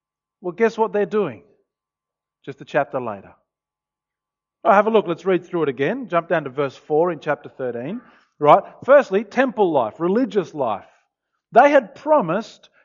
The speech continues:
to set aside the temple for God, to provide for the Levites so that they could go about the business of God.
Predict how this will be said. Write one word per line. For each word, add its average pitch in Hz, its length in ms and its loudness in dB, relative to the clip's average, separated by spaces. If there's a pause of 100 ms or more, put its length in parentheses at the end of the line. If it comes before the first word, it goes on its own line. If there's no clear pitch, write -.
to 196 120 -2
set 254 260 2
aside 226 640 0
the 175 80 -6
temple 175 400 -8
for 170 140 -10
God, 175 480 -2 (520)
to 208 100 2
provide 214 600 4
for 196 100 -6
the 208 120 2
Levites 214 920 0
so 190 160 -4
that 196 160 0
they 233 200 2
could 208 260 -4 (160)
go 151 200 0
about 143 300 -2
the 185 80 -10
business 277 480 -4
of 151 140 -10
God. 117 360 -6